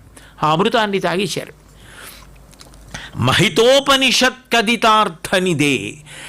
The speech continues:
చాలా గొప్పవి ఉపనిషత్తులు, జ్ఞానభాగం. అటువంటి ఉపనిషత్తుల చేత ప్రతిపాదింపబడిన జ్ఞానం ఏదుందో,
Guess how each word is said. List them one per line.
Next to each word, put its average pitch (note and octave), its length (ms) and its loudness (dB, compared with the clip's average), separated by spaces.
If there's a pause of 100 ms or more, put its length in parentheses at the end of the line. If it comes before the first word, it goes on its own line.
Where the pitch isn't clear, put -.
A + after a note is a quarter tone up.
(960)
చాలా G#3 720 2
గొప్పవి A3 360 0
ఉపనిషత్తులు, F#3+ 720 -2
జ్ఞానభాగం. E3 640 -2 (760)
అటువంటి F#3+ 500 0
ఉపనిషత్తుల A#3 880 0 (100)
చేత A#3 200 0
ప్రతిపాదింపబడిన G#3 1300 -2
జ్ఞానం D3+ 680 2
ఏదుందో, G3 680 2